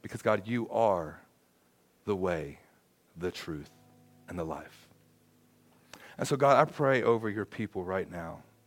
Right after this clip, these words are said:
Lord, that every man, woman, and child, Lord, that we would be a people, that we fulfill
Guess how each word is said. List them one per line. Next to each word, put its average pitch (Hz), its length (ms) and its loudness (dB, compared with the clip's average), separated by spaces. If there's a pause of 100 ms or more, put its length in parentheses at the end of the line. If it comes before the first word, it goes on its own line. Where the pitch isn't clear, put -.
(840)
Lord, 120 200 2
that 117 140 4
every 135 300 2
man, 113 720 0
woman, 104 560 -4
and 95 120 -10
child, 92 580 -4 (1000)
Lord, 113 180 2
that 120 180 6
we 160 340 6
would 135 180 2
be 135 160 0
a 113 60 2
people, 120 400 -2
that 120 240 6
we 160 240 2
fulfill 156 1000 2